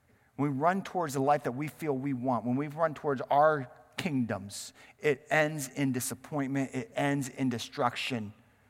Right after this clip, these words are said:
But God's kingdom is real. God's kingdom is good.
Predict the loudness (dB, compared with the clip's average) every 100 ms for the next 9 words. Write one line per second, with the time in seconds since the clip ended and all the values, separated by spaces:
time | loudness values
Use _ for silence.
0 | _ _ _ _ _ _ _ _ _ _
1 | -8 -2 0 -2 -4 -8 -6 -8 -10 -12
2 | -14 -14 -20 _ _ _ _ _ _ _
3 | _ _ _ -2 0 -2 -6 -6 -6 -10
4 | -10 -10 -10